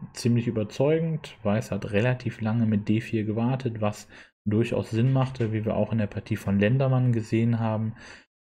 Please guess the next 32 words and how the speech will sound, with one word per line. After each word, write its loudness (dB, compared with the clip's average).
hat -4
Weiß -4
eigentlich 0
im 0
richtigen -2
Moment 0
D 4
vier -4
gespielt. -8
Ähm, -8
für -2
Schwarz 0
ist 2
es -4
manchmal 2
etwas -4
schwierig, 0
sich -6
dann 0
zu -6
entscheiden, -4
spiele 4
ich 0
jetzt 2
mit 2
hängenden 2
Bauern, 2
spiele -4
ich -8
mit -2
einem 0
Isolani. 0